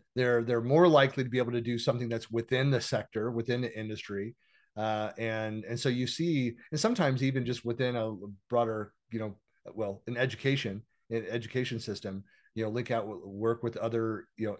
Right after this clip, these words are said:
education support teams, uh, and kind of pull stuff together. But, you know, the process to becoming an M V P, of course, I always call it, it's a, it's a black box. We'll be honest, like, it, it's a, an award that Microsoft gives,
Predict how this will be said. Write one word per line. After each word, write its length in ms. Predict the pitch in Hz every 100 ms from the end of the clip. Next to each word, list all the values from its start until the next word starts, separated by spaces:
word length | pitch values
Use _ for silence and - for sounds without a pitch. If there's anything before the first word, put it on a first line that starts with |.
| _
education 500 | 117 113 123 113 113
support 480 | - 113 - 117 -
teams, 560 | 135 127 107 104 117 - _ _ _ -
uh, 240 | 110 107 87
and 240 | 107 107
kind 160 | 123 107
of 40 |
pull 160 | - 117
stuff 200 | 113 -
together. 320 | 127 113 - - - _ _ -
But, 220 | 131 - -
you 100 | 151
know, 120 | 147 - _ 123
the 120 | 123
process 500 | - 170 180 196 208
to 80 | 180
becoming 340 | 160 160 147
an 80 | 127
M 100 | 135
V 120 | 127
P, 220 | 127 131
of 120 | 117 -
course, 420 | 147 123 117 -
I 120 | 127
always 320 | 127 117 - _ -
call 180 | 131 120
it, 80 | 113
it's 120 | 117
a, 100 | 107 -
it's 140 | 139
a 40 |
black 300 | 139 143 160
box. 600 | 143 117 123 - - - - _ _ _ _
We'll 140 | 110
be 160 | 117 156
honest, 540 | 143 131 135 156 - - _ _ 123
like, 240 | 123 - _ _ _ 123 120 -
it, 200 | 123 117 117
it's 200 | 123 123
a, 200 | 113 107
an 140 | 123 127
award 360 | 120 139 147
that 120 | 127
Microsoft 640 | 117 120 131 135 131 117 110
gives, 560 | 131 135 110 117 117